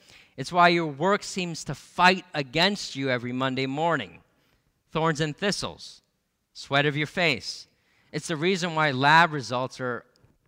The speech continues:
always inconclusive. It's why T charts won't balance. It's, it's why M R Is are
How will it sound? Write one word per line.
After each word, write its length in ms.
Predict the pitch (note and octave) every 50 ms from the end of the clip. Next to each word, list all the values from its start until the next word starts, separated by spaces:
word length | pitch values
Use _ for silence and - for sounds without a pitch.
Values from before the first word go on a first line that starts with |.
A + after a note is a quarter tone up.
| _ _ _
always 380 | D3+ D#3 F3 F#3 F3+ D#3+ C#3 C#3+
inconclusive. 800 | C#3+ C3 A2+ B2 B2 - D#3+ D#3+ C#3 - - - - - - _ _ _ _ _ _ _ _ _
It's 160 | - C#3+ C3+
why 180 | D#3+ F#3 F3 E3
T 360 | - - - - G#3+ G#3 G3+
charts 420 | - - - D#3+ D3 C3+ B2+ - -
won't 300 | C3+ C#3 C3 G#2+ A2 B2+
balance. 640 | C3 C#3+ D3+ E3 D#3 A#2+ G2+ F2+ - - - - - - - - - _ _
It's, 260 | - D3 C#3 - - - _ _
it's 160 | - D#3+ -
why 300 | D#3+ E3+ F3+ F3 F3 D#3+ - D3+
M 180 | D#3+ E3+ F3+
R 360 | F3 E3+ D#3+ E3+ E3+ E3 E3
Is 140 | E3 D3+ A#2+
are 300 | C#3 C#3 C3+ C3+ A#2+ -